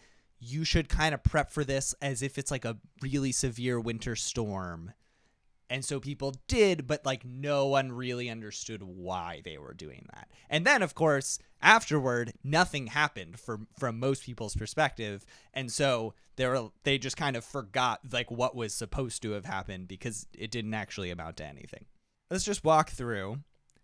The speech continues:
a little bit of, like, wh-, like, what people were scared of. And by people, I mean e-, I T experts.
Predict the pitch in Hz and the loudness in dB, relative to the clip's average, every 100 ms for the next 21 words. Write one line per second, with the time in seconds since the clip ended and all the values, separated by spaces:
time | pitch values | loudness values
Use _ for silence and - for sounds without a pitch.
0 | _ 120 127 120 113 110 107 - 110 110 | _ -6 -4 -2 0 0 -2 -2 0 0
1 | 104 101 - - - _ _ - 113 101 | 0 -4 -8 -14 -18 _ _ -8 -4 -4
2 | - - _ _ _ _ _ _ - 120 | -6 -18 _ _ _ _ _ _ -8 -8
3 | - 131 110 - _ _ 127 185 196 _ | -4 -4 -6 -10 _ _ 2 2 2 _
4 | _ _ _ _ _ - 180 165 151 131 | _ _ _ _ _ -2 0 2 0 0
5 | 117 - 131 120 104 - 107 92 85 95 | -4 -2 0 2 0 -4 -2 -2 -4 -8
6 | - - _ - 127 120 - 180 151 139 | -12 -18 _ -8 -4 0 2 4 2 0
7 | 123 117 110 - _ - 143 - 143 151 | -2 -4 -6 -12 _ -2 0 0 0 2
8 | 147 131 110 80 - 76 - - | 2 -2 -2 -4 -10 -14 -8 -8